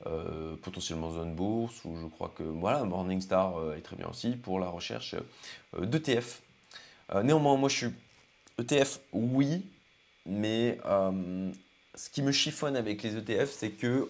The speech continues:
on n'a pas, on n'a pas la possession, en fait, des actions. On n'a aucun, euh,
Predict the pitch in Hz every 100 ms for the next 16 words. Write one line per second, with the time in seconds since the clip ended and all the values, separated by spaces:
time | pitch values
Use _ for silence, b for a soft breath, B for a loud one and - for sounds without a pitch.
0 | - 101 104 101 - 123 120 113 B B
1 | B B B - 113 127 123 135 131 120
2 | - 127 120 113 104 - 113 113 - -
3 | 92 98 101 - 98 98 101 - 104 92
4 | - 95 95 92 131 123 107 101 - -
5 | - -